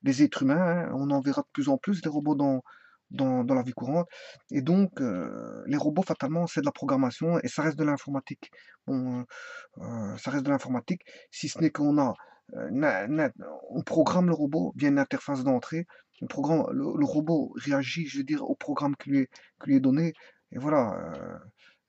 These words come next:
euh, il communique, il peut communiquer avec l'e-, l'extérieur en fonction de ce que lui, ce qu'on lui a programmé,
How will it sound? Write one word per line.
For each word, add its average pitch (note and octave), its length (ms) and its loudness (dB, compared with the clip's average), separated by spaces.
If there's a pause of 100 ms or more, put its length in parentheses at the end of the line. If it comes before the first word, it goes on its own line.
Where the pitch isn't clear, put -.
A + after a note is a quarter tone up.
(120)
euh, G2+ 600 -12 (120)
il C3+ 180 -2
communique, D3+ 440 4
il C3+ 40 -4
peut D3+ 120 2
communiquer D3 320 2
avec D3 180 0
l'e-, B2 140 2
l'extérieur C3+ 640 -2
en C#3 80 -2
fonction - 340 -4
de C#3 100 0
ce - 80 -8
que - 120 -2
lui, C#3 200 2 (180)
ce - 180 -18
qu'on C#3+ 160 4
lui C#3+ 120 4
a C3+ 60 4
programmé, B2+ 600 2